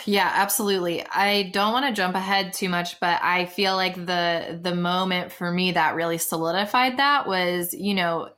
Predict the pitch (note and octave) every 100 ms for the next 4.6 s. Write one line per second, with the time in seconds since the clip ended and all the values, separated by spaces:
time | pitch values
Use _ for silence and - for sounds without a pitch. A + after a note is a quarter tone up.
0 | _ F#3 F3+ E3 E3 G3+ G3+ G#3 G3+ G#3
1 | F#3+ F3+ F3 F3 F3+ F3 F3 - F3 E3+
2 | F3+ E3+ E3+ F3 E3+ - E3+ E3+ E3 D3+
3 | E3 - D#3 F3 B3 A3+ G#3+ G#3+ - -
4 | - - - F3+ G3